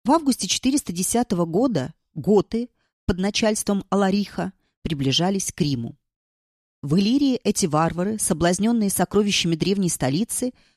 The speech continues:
предложили Алариху предпринять этот выгодный поход. Варвары вторично приближались к Риму. Первый раз они, не доходя до города, получили значительную контрибуцию золотом. Теперь же решили окончательно завладеть древней метрополией империи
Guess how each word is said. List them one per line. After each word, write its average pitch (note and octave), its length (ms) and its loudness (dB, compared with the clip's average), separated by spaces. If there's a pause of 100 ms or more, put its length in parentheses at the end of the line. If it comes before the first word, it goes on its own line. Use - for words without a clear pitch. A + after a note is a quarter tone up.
(180)
предложили G3 720 2
Алариху G3 600 0
предпринять F#3 600 -2
этот A#3+ 220 -4
выгодный D#3+ 400 -4
поход. - 420 -8 (840)
Варвары F#3+ 420 2
вторично F#3+ 580 0
приближались D3+ 640 -2
к - 80 -10
Риму. C3 320 -6 (720)
Первый C4 340 4
раз C#3 360 -6
они, G#3 460 2
не E3+ 140 2
доходя F3 360 0
до D3+ 120 0
города, B3 460 0 (260)
получили B3+ 440 2
значительную A#3+ 600 0
контрибуцию G#3+ 680 0
золотом. A3 580 0 (320)
Теперь A#3+ 340 0
же D4+ 120 4
решили C#4+ 340 4
окончательно G#3+ 720 2
завладеть E3 600 0
древней G#3 340 0
метрополией A3 640 2
империи C#3 520 -2